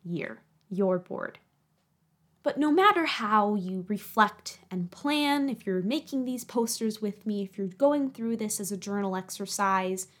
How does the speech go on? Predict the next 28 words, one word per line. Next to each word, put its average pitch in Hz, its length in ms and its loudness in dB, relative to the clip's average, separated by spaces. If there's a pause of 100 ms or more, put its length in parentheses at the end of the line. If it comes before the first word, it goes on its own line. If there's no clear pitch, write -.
(160)
if - 80 -16
you're 185 80 -4
just 254 260 0
putting 208 320 -2
it 196 140 0
in 196 100 2
your 196 80 0
planner 220 420 -2
somewhere, 220 640 -2 (640)
it's 285 220 0
important 330 580 0
to - 140 -2
go 220 300 4
through 208 420 -4
this 247 260 -4
process 285 840 -2 (400)
for 202 400 -2
yourself, 262 880 0 (260)
to - 120 -20
take - 280 -6
that 269 160 2
moment 233 300 -2
for - 140 -10
yourself, 190 540 -2 (400)
but 339 100 2
especially 302 920 0 (260)
to 269 420 2 (320)
reflect 240 720 0